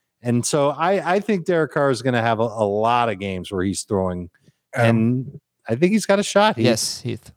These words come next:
Speaker 2: Uh, if you were in a league where, let's say, you've just been decimated by injuries, you drafted Christian McCaffrey in the first round of a fourteen team league,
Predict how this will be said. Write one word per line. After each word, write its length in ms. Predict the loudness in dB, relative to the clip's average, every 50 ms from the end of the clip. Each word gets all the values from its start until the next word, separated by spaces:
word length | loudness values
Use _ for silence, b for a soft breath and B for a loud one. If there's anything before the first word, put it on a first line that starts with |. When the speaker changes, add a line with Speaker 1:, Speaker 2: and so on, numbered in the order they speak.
| _ _ _ -12
Speaker 2:
Uh, 40 | -12 -10 _ 0
if 260 | 2 2 2 0 -2
you 280 | -4 -2 0 0 0 2
were 420 | 2 2 2 2 2 2 2 0
in 260 | 0 -2 -4 -4 -4
a 60 | -4 -4
league 360 | -4 -4 -4 -4 -4 -6 -4
where, 120 | -2 -2
let's 160 | -2 -2 -2
say, 200 | -2 0 0 0
you've 160 | 0 -2 -2 -4
just 180 | -6 -8 -6
been 220 | -4 -4 -4 -2 0
decimated 580 | 0 0 0 0 -2 -2 -2 -2 -2 -2 -4
by 140 | -4 -4 -2
injuries, 520 | -2 -2 -4 -4 -4 -6 -6 -6 -8 -8
you 80 | -10 -8
drafted 480 | -4 0 2 2 2 0 -4 -10 -10 -4
Christian 360 | 0 0 2 2 2 0 -2
McCaffrey 500 | 0 2 2 2 2 2 0 0 0 0
in 60 | 0
the 60 | -2 -2
first 320 | -2 0 0 0 0 0
round 240 | 0 2 2 2 2
of 40 | 0
a 60 | -2
fourteen 540 | -2 -2 -2 -2 -2 -2 -2 0 0 0 0
team 240 | 0 -2 -2 0 0
league, 360 | 0 0 0 -2 -4 -6 -12